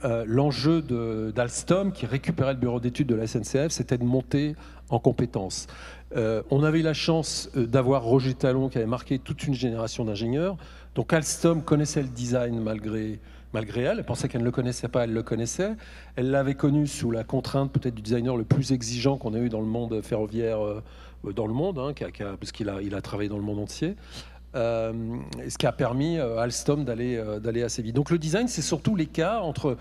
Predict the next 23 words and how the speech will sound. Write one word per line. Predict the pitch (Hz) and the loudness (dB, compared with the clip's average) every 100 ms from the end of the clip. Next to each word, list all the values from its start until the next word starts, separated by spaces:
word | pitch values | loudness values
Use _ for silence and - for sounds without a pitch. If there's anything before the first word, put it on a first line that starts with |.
| - - - | -8 -16 2
des | 170 | 2
technologies | 185 175 - 143 135 143 | 2 0 2 2 2 0
quelles | 131 113 | -2 -2
qu'elles | 117 | -2
soient, | 113 - 139 185 220 - - - - - - | -2 0 0 0 -2 -8 -18 -20 -20 -14 -4
euh, | 110 107 | -2 -2
des | 107 139 123 | 0 0 0
usages, | 123 139 208 190 | 0 2 2 0
et | 123 | 0
j'ai | 131 | 2
envie | 127 | 0
de | 127 | 0
dire, | 156 170 | 0 0
et, | 131 | 0
et | 147 | 0
les | 139 131 | 2 4
gens | 127 151 | 4 4
à | 139 | 2
l'arrivée. | 120 117 104 - - - - - - | 0 0 -2 -6 -12 -20 -20 -18 -4
Euh, | 117 107 104 101 101 98 98 98 - | -2 0 0 -2 -2 -2 -4 -2 -2
parce | 139 - | 0 0
que, | - | 2
euh, | 190 185 139 | 2 2 0